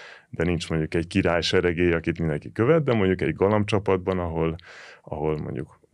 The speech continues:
tíz, húsz, harminc fős galambok ismerik egymást, tudják, hogy kinek jók, kinek rosszak a navigációs képességei, ki,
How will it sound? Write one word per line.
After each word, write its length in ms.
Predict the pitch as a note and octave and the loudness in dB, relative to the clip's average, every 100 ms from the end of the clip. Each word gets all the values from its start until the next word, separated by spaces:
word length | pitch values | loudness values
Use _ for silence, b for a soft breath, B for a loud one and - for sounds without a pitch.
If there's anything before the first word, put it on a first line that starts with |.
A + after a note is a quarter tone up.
| _ | _
tíz, 280 | G2 F#2 F2 | -4 -4 -4
húsz, 220 | F#2 E2+ | -4 -2
harminc 760 | F#2 F#2 F2 F2 E2 - - G#2 | 2 2 4 0 -2 -4 -6 -10
fős 400 | - F2+ F2+ E2 | -2 2 2 2
galambok 520 | F2+ E2+ E2+ E2 E2+ | 0 2 0 -2 0
ismerik 480 | G#2+ G#2 G2+ G2 F#2+ | 2 4 2 2 2
egymást, 560 | F#2+ F#2 F2+ F2 F2 - - E2+ | 0 2 0 0 -4 -6 -4 -2
tudják, 460 | G2 F2 E2 D#2+ - | -2 0 0 -2 -6
hogy 160 | D#2+ | -10
kinek 400 | - F2+ E2+ D#2 | -4 -2 -2 0
jók, 340 | F#2+ F#2 F2+ - | 2 2 0 -10
kinek 300 | - F2+ E2+ | -6 -4 -2
rosszak 380 | - F2 - - | -4 -6 -6 -6
a 40 | C2+ | -2
navigációs 640 | F#2 F#2 F#2 F2 F2+ D#2+ | -2 0 -2 -4 -6 -6
képességei, 800 | - E2+ E2+ D#2 - E2 E2 D#2+ | -4 -4 -4 -6 -4 -4 -2 -4
ki, 240 | E2 E2+ | -6 -8